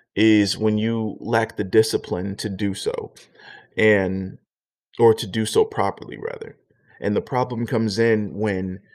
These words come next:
that cheat, that, that little cheat day that you have, little cheat meal that you have every, once every two weeks becomes a cheat day where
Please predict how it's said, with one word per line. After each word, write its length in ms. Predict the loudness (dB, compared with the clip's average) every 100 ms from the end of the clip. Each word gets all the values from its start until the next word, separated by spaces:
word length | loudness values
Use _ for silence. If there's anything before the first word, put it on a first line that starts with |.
| _ _ _ _ _
that 320 | -2 0 0
cheat, 420 | -2 -2 -2 -4 -8 _ _ _
that, 340 | 2 2 2 0
that 160 | 2
little 400 | 4 4 4 2
cheat 320 | -4 -6 -4
day 140 | 0 0
that 180 | -2 0
you 80 |
have, 120 | 0 2
little 200 | 2 0
cheat 320 | -6 -6 -4
meal 240 | -2 -2
that 180 | -2 -4
you 80 | -2
have 200 | -2 -2
every, 520 | -2 -2 -2 -4 -4 -10 _ _ _ _ _ _ _ _ _ _ _ _ _ _ _ _ _ -2
once 280 | 2 4 2
every 220 | 2 -2
two 180 | -4 -4
weeks 460 | -4 -6 -8 -14 -16 _ _ _ _ _ -6
becomes 880 | -4 0 2 2 -2 -4 -6 -10 -12 -6
a 80 | -4
cheat 480 | -2 -4 -4 -2 2
day 420 | 4 2 -6 -16 _ _ _ _ _ _
where 720 | 2 6 8 8 6 4 -2